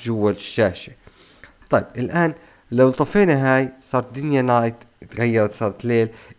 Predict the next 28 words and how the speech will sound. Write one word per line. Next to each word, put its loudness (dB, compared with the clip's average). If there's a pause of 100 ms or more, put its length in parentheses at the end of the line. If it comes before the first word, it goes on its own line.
احنا -2
بدنا 0
اياها 2
تضلها -2
مضوية. -2 (360)
بس -6
أنا 0
كان 0
مهم 2
إني 2
أقول 0
لك -4
إنه -6
في -4
أتموسفير 0
سلان -2
سان -2
لايت -2 (420)
موجودة. -4 (400)
طيب، -2 (320)
كمان 2
في -4
شغلة -2
بدي -6
أشرحها. -4 (760)
لاحظ 2
لي 0
أنت 0